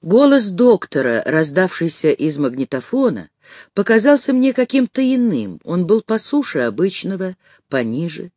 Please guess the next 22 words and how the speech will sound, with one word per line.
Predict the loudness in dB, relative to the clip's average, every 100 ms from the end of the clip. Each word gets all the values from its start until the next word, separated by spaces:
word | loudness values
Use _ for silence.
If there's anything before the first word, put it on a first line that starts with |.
| _ -20 -20 -4
хотя, | -2 2 2
без | 2 0
сомнения, | 0 0 2 4 6 4
это | 4 0 2 0
был | 0 0
голос | 4 4 4 0 -8 -20 -12
Вячеслава | -2 0 0 -4 -2 -2 -2
Викторовича. | -4 -8 -14 -20 -20 -20 -20 _ _ _ _ -20 -20 -18
«Сегодня, | -4 2 6 6 4 0 -8 -10 _ _ -20 -10
двадцать | -2 2 2 0 -4 -6 -2
пятое | 0 0 2 2 2
мая | 0 0 2 0 0
тысяча | -2 -2 -2 -4
девятьсот | 0 0 0 -2 0 0
девяносто | 0 -2 0 -2 -4 -6
четвёртого | -4 -6 -2 0 0 0 -4 -2
года, | 0 -2 -4 -18 _ _ -20 -20 -18
семь | -8 0 2 2
часов | 0 -4 2 4 2
десять | 0 2 2 0 -8
минут | -6 -4 -4 -4 -8
утра. | -6 -6 -6 -10 -10